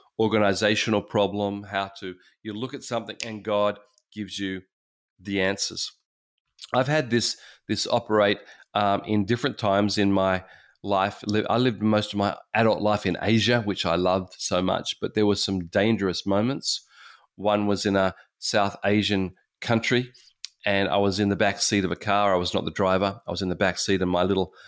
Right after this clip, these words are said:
and my, the van was, was involved in a small collision. No one was injured, but it was a small collision, and it escalated. And I think it partially escalated 'cause I was a, a white guy, a foreigner in this country,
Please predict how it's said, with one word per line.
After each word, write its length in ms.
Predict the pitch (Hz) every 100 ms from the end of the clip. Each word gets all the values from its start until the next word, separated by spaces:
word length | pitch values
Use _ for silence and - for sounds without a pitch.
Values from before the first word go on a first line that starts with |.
| - _
and 140 | 95 95
my, 160 | 90
the 120 | 87
van 360 | 87 107 110 104
was, 200 | 95 - - _
was 140 | 98 98
involved 320 | 98 104 101
in 80 | 98
a 60 |
small 380 | - - 110 135
collision. 560 | - 110 104 98 113 113
No 120 | 113
one 160 | 123
was 160 | 127 117
injured, 380 | 104 95 104 110
but 60 |
it 40 | 90
was 120 | 87
a 60 | 92
small 360 | - 107 117
collision, 560 | 127 107 101 95 95 92 _ _ -
and 140 | 104
it 140 | 101 -
escalated. 600 | 110 - 104 95 87 82 _ _ _ _ _ _ _ -
And 240 | 107 104
I 120 | 92
think 280 | 95 127 131
it 180 | 120 -
partially 520 | - 107 110 101 95 -
escalated 480 | 107 - 104 101 92
'cause 160 | 98 101
I 100 | 98
was 180 | 92
a, 140 | 92 87 - _ _ _ _
a 80 | -
white 380 | 98 98 90 -
guy, 240 | 95 76
a 40 | 76
foreigner 600 | - 104 101 101 92 90 _ _ _ _ -
in 160 | 101
this 180 | 92 87
country, 580 | - 107 107 - 92